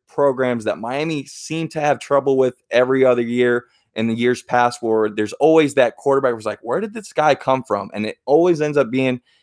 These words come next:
in your backyard or somewhere in the state of Florida where you're like, "Man, this kid's got an arm. He's thrown for forty, fifty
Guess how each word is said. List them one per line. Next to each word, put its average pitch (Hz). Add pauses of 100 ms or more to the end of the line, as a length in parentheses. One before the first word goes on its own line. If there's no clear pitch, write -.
(120)
in 113
your 98
backyard 123
or 104
somewhere 123
in 110
the 107
state 110
of 104
Florida 113
where 110
you're 104
like, 104
"Man, 110
this 113
kid's 147
got 123
an 101
arm. 120 (340)
He's 113
thrown 135
for 120
forty, 127
fifty 120